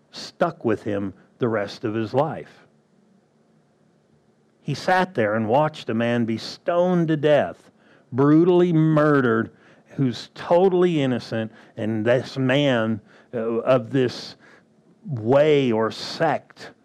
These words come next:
called Christianity, ones who have claimed that they truly know God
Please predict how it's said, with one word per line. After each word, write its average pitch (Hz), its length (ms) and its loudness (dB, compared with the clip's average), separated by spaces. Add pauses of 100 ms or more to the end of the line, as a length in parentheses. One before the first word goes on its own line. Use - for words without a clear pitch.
(100)
called 120 380 0
Christianity, 131 1200 -2 (440)
ones 127 640 2
who 139 260 2
have 120 280 0
claimed 160 540 2
that 139 200 0
they 143 240 2
truly 165 600 2
know 151 400 4
God 127 560 2